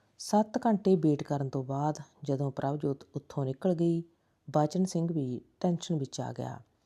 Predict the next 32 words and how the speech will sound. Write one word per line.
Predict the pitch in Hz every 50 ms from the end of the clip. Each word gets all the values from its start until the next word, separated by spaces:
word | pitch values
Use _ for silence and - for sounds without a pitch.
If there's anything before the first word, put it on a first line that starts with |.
| _ _ _ _ _ _
ਕਿਉਂਕਿ | - 220 220 214 214 226
ਪਹਿਲੀ | 214 220 - 170 170 180 202 202
ਵਾਰ | 180 165 151 147 143 143 - - _ _ - -
ਉਸਦੇ | - 131 - - 139 135
ਦੋਸਤ | 127 135 131 135 135 - -
ਨੇ | 147 143 139
ਉਸਨੂੰ | 135 - - 139 131
ਕੋਈ | - - 127 127 123 120 117 - _
ਕੰਮ | - - 160 156 139
ਕਿਹਾ | 143 135 131 135 131
ਸੀ | 117 - - 117 110 113 _ _ _ _ _ _ _ _ _ - -
ਅਤੇ | - - 156 147
ਆਪਣੇ | 143 135 - - - 151 151 151 156 156 - _ _ _ _ _ -
ਮੀਟਿੰਗ | 151 151 165 165 170 214 196
ਦੀ | 180 151 151
ਵਜ੍ਹਾ | 131 131 127 - 160 156
ਕਰਕੇ | 147 - 120 135 - - 135 131
ਉਹ | 127 123 127 131 127 120 120 - _ _
ਖੁਦ | - - 185 190 190
ਨਹੀਂ | 170 160 180 190
ਪਹੁੰਚ | 185 - 143 147 170 175 -
ਪਾਏ | - 135 123 117
ਸੀ। | 120 - - - 117 110 - - _ _ _ _ _ _ _ _ _ _ _ _ - -
ਉਸਨੇ | 220 214 214 220 208 208 208
ਪਰੇਸ਼ਾਨੀ | 190 - 170 151 - - 143 135 135 139 143
ਵਿੱਚ | 139 135 135 - - -
ਸੰਦੀਪ | - - 139 131 139 151 156 -
ਨੂੰ | 165 147 127 123 120 120 _ _ _ _ _ _ _ - -
ਵਾਪਸ | 151 160 170 180 175 - - 175
ਆਉਣ | 147 139 131
ਲਈ | 131 127
ਕਿਹਾ, | 127 - 131 127 131 127 123 123